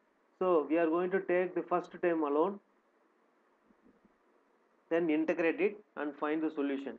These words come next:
okay, and substitute all the values in the above equation, okay. So let us take the first term, zero to L, A one square sin square of phi x by L into dx is equal to,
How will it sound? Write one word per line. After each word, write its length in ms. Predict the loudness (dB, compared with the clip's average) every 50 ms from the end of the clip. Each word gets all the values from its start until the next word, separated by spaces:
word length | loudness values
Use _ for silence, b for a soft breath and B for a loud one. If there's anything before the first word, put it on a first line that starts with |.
| _ -20
okay, 240 | -16 -12 -10 -10 -10 -12 _ _ _ _ _ _ _ _ _ _ _ _ _ _ _ _ _ _ _ _ _ _ _ _ _ _ _ _ _ _ _ _ _ _ _ _ _ _ _ _ _ _ _ _ _ _ _ _ _ _ _ _ _ _ _ -6
and 260 | -4 -4 -2 -2 -4 -2 -2
substitute 580 | -2 -2 -2 -4 -8 -8 -6 -4 -4 -2 0
all 220 | 0 0 0 0 0
the 100 | 0 0
values 400 | 0 0 0 0 -2 -2 -4 -4 -6 -14 _ _ _ -12 -10
in 140 | -8 -4
the 140 | -2 0 0
above 240 | 0 2 2 0 0
equation, 460 | 0 -2 -4 -6 -8 -8 -8 -12 -20 -20 _ _ _ _ -18
okay. 200 | -14 -12 -12 -14 -14 _ _ _ _
So 100 | 0 2
let 200 | 2 2 2 -2
us 80 | -4 -4 -2
take 200 | 0 0 0 0
the 80 | -2 -2
first 240 | -2 -2 -4 -4 -6 -4 -4
term, 220 | -4 -4 -4 -8 -14 _ _ _ _ b b b b b b _ _ -6
zero 240 | -2 0 2 2 2
to 240 | 2 2 0 2 2
L, 160 | 0 0 -2 -4
A 180 | -2 0 0
one 200 | 0 0 -2 -6
square 420 | -6 -4 -2 0 0 0 0 -2 -6 _ _ -20 -12 -6
sin 240 | -4 -4 -4 -4 -4
square 280 | -2 -2 0 2 2 2
of 120 | 0 0 -2 -2
phi 180 | 0 0 0
x 140 | 0 -2 -4 -4
by 180 | -2 0 0
L 160 | 0 0 -2 -4 -8 _ _ _ -10
into 220 | -10 -8 -6 -6 -6
dx 340 | -4 -2 0 0 0 -2 -4 -10 _ _ _ _ _ -12
is 100 | -10 -6 -4
equal 320 | -4 -2 0 0 0 0 0
to, 260 | 0 -2 -2 -4